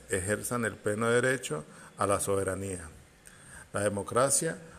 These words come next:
participativa, protagónica y corresponsable, así como la constitución de formas de autogobierno comunitarias y comunales para el ejercicio directo del poder.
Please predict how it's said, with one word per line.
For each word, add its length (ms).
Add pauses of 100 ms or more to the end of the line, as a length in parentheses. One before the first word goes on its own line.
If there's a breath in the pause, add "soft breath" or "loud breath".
(100)
participativa, 1000 (400)
protagónica 840 (480)
y 180
corresponsable, 1080 (600 loud breath)
así 520
como 280
la 140
constitución 880 (880 loud breath)
de 200
formas 540 (300)
de 340
autogobierno 1000
comunitarias 960
y 80
comunales 640 (480 loud breath)
para 220
el 80
ejercicio 560
directo 560 (180)
del 200
poder. 360